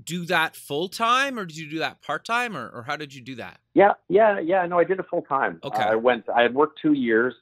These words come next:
Speaker 2: I'd been out in the workforce, and seeing, you know, seeing the real world,
Speaker 1: Sure.
Speaker 2: and decided,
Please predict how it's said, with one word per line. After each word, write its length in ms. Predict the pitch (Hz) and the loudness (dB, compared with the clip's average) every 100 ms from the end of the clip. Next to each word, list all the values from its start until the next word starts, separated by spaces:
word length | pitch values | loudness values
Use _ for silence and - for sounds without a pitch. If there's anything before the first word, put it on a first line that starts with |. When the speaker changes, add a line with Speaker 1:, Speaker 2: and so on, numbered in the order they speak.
| 92 | -8
Speaker 2:
I'd 160 | 104 107 | -2 2
been 160 | 110 | 4
out 140 | 104 107 | 4 4
in 40 | |
the 60 | 101 | 4
workforce, 640 | 101 101 - 107 104 95 - | 4 4 4 6 6 4 -4
and 200 | 82 87 _ | -16 -16 _
seeing, 280 | 98 90 85 | -8 -6 -6
you 60 | 90 | -6
know, 80 | - | 2
seeing 140 | 113 | 6
the 80 | 95 | 8
real 180 | 101 107 | 10 10
world, 320 | 107 107 104 _ _ | 10 8 6 _ _
Speaker 1:
Sure. 240 | - - 117 | -14 0 2
Speaker 2:
and 100 | 98 | 2
decided, 540 | - 101 101 95 87 | 2 4 4 4 -2